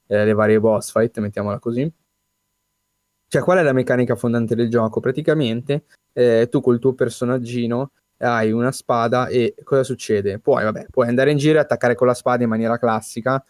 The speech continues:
però non toglie fondamentalmente un cazzo. Perché non toglie un cazzo? Eh, perché tecnicamente per poter fare danno ai nemici, eh, devi caricare il colpo sul posto.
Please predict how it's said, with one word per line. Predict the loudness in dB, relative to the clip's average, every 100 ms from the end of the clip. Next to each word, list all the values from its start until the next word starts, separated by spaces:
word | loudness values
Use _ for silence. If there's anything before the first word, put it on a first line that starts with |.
| _ 0
però | 2 4
non | 2 2
toglie | 0 0
fondamentalmente | -2 -2 -2 -2 -4 -4 -4 -6
un |
cazzo. | -6 -6 -8 -6
Perché | -6 -2 -2
non | -2
toglie | -4 -4
un | -4
cazzo? | -4 -6 -6 -10 _ _ _
Eh, | -4 0 2 2 0 2
perché | 0 2 0
tecnicamente | 0 -2 -2 0 0 0 0 -2
per | 0 -2 _ _ _
poter | -2 2 0
fare | 0 -2 -2 -2
danno | 0 0 -2 -2 -4
ai | -4 -4
nemici, | -4 -4 -6 -8 -10 -10 _ _ _
eh, | 0 0
devi | 2 0 0 -4 -4
caricare | 0 0 2 2
il | 0 0
colpo | -2 0 -4
sul | -6 -8
posto. | -10 -10 -8 -8